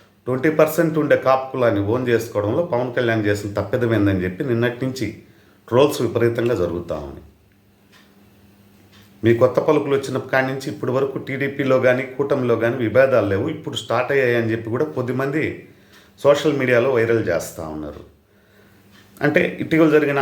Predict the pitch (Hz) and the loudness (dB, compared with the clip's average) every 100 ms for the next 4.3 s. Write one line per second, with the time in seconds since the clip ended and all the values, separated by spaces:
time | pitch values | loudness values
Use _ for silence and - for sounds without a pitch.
0 | 127 - 151 147 143 131 127 123 117 123 | -2 -2 -2 -4 -4 -2 0 0 0 -2
1 | 113 107 120 170 - - 139 151 143 127 | 0 -2 0 -2 -4 0 2 2 0 0
2 | 113 95 104 104 92 87 90 80 - 80 | 0 -2 -2 -2 -4 -6 -8 -8 -8 -12
3 | - - - _ _ 131 127 131 147 180 | -14 -16 -20 _ _ -2 0 2 0 -4
4 | - 131 | 0 0